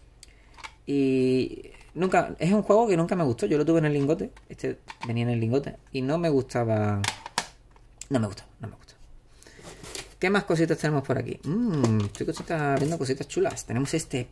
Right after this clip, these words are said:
Pistolero, el juego del mes. Em, pues supongo que será un juego, puede que viniera con una revista, aunque la cinta,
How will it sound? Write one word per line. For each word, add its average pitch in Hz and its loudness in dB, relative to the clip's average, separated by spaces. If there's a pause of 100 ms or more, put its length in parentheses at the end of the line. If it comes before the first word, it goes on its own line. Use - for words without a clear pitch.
Pistolero, 123 -4 (100)
el 113 -4
juego 139 2
del 110 2
mes. 170 -2 (580)
Em, 104 0 (880)
pues 110 -12
supongo 104 -4
que 107 -6
será 110 -4
un 104 -2
juego, 107 -2 (220)
puede 107 0
que 107 -4 (160)
viniera 107 -2
con 110 -2
una 107 -2
revista, 151 0 (580)
aunque 113 -6
la 107 -4
cinta, 113 -2